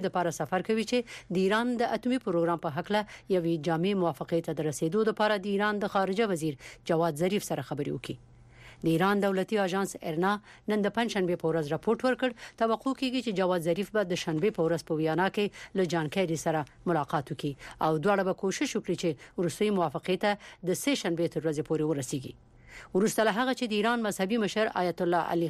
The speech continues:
خامنه‌ای د هغې موافقې ځینې برخې ونه منلې چې د اپریل په میاشت کې د ایران د اټومي پروګرام په هکله پې توافق حاصل شوی و، داسې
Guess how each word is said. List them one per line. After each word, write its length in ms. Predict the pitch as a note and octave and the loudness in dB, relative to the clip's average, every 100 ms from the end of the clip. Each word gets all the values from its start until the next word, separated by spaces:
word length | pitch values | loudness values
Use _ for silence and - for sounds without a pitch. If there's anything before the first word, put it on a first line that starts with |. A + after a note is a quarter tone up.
| - | 0
خامنه‌ای 440 | D#3+ D#3 E3 G#3+ G#3 - - F#3+ | 0 2 2 0 -2 -10 -2 0
د 40 | F3+ | 4
هغې 220 | B3 A#3+ A#3+ | 2 2 0
موافقې 380 | G3 E3 F3 A3 G3+ | 0 -2 -4 -2 0
ځینې 160 | F#3 E3+ D#3+ | 0 0 0
برخې 220 | G#3+ - G#3 | -2 0 0
ونه 220 | G#3+ B3+ | 2 2
منلې 300 | G#3 F3 D#3+ C#3+ - - | 2 0 -2 -6 -12 -6
چې 60 | F#3+ F3+ | 0 0
د 100 | E3 | 2
اپریل 200 | A3 G#3+ | 0 0
په 100 | G#3+ | -2
میاشت 160 | G#3+ G3+ | -2 0
کې 60 | G3+ F3+ | -2 2
د 0 | |
ایران 260 | F#3 G#3 G3+ | 2 2 0
د 160 | - | 0
اټومي 240 | G3 A#3 B3+ F#3+ | -2 0 0 0
پروګرام 320 | E3+ D#3+ D#3 D#3+ | 0 0 0 0
په 20 | |
هکله 260 | F#3+ G#3 G3+ | 0 0 0
پې 80 | G#3+ G3+ - - G3 | 0 -4 -14 -6 2
توافق 520 | E3 D#3+ - C4+ F#3 | 2 2 -2 -6 -4
حاصل 260 | D#3+ E3 - | -6 -6 -2
شوی 180 | F3+ G3 | 0 2
و، 100 | A3 - - - E3+ | 0 -2 -18 -4 0
داسې 200 | B3 | 0